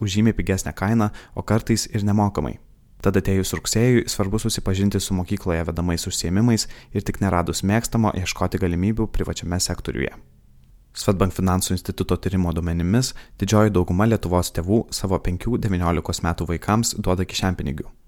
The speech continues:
Mažiausiems pirmokams ir ikimokyklinukams mėnesiui apsiribojama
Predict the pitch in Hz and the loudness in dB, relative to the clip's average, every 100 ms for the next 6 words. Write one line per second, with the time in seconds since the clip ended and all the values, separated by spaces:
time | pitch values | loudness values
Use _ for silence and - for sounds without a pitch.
0 | _ - 90 98 117 123 113 - 95 87 | _ -4 0 4 4 4 0 0 0 2
1 | 92 90 - 90 - - 90 87 - - | 2 0 -2 -4 -4 -4 -4 -4 -6 -8
2 | 85 98 120 117 - - - - 107 117 | -2 -2 2 0 0 -8 -18 -2 2 4
3 | 117 101 - 92 92 95 95 | 4 2 2 0 2 2 2